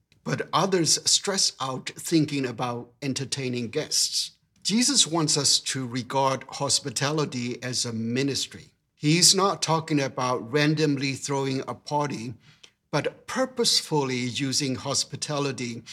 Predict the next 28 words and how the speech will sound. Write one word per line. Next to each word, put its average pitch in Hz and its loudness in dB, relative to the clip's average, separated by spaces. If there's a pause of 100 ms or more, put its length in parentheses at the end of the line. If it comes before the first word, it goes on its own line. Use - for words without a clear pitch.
(260)
to 160 0
fulfill 156 2
his 143 -2
mission. 127 -2 (340)
Since - 6
God 160 2 (140)
takes 147 2
hospitality 147 -2
seriously, 120 0 (300)
we 208 4
should 202 6
develop 139 0
it 127 -2
as 123 -4
one 139 2
of 139 -2
our 139 0
values. 147 -2 (320)
Today, 160 6
we'll 147 6
look 165 4
at - 2
how 220 6
Jesus 190 2
reveals 139 0 (100)
this 139 0
hidden 151 0
commandment. 135 -4